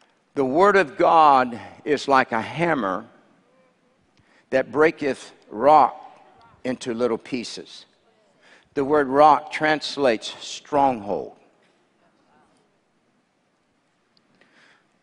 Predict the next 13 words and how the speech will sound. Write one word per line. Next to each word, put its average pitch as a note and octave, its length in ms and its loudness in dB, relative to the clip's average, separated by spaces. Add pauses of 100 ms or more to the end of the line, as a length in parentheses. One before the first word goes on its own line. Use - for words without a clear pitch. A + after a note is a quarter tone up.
(540)
We F3+ 240 0
are E3 140 6
accustomed D#3 680 -4
to D3 80 -6
dealing C#3+ 580 -2
with C3 280 -2 (580)
minimal C#3+ 580 -4
things, - 720 -12 (1900)
while D#3+ 200 2
the C#3 120 -2
devil E3+ 420 2
has C3 380 -4
been B2+ 340 -6